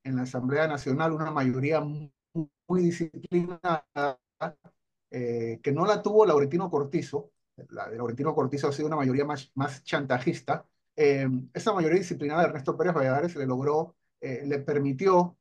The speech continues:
llevar adelante unas reformas a la economía tremendamente difíciles. ¿Qué es lo que podría pa-,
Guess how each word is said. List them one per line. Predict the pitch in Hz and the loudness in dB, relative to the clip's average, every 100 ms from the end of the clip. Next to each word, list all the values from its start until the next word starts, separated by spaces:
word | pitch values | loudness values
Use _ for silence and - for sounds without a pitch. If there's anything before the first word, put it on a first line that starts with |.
| - | -8
llevar | 139 139 | -2 4
adelante | 170 139 143 143 | 6 6 2 2
unas | 170 175 | 0 0
reformas | 156 135 160 156 180 165 | -2 -2 -2 0 0 -2
a | |
la | 139 | -4
economía | 135 123 120 135 160 170 175 - | -4 -6 -2 -2 0 0 -2 -6
tremendamente | 127 131 165 170 165 170 180 170 160 123 | -4 -2 0 0 0 -4 0 0 0 -2
difíciles. | 120 120 143 127 104 - - _ _ _ _ | -4 -2 -4 -4 -12 -16 -20 _ _ _ _
¿Qué | - 220 | 2 4
es | 226 | 4
lo | 254 | 0
que | 185 | 0
podría | - 156 156 180 | 2 2 2 4
pa-, | 170 147 | 4 2